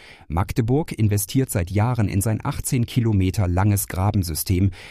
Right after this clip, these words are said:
das bei Hochwasser die Stadt schützen soll. Drei Abschnitte fehlen noch:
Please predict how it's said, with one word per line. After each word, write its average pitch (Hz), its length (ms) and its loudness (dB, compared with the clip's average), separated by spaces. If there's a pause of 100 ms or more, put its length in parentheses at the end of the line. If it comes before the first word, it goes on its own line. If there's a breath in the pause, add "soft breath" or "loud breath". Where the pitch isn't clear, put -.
das - 160 -2
bei 131 180 0
Hochwasser 90 640 2
die 98 140 -2
Stadt - 280 -4
schützen - 380 -2
soll. 55 320 -10 (360 loud breath)
Drei 123 320 0
Abschnitte 95 440 0
fehlen 87 340 2
noch: 90 320 0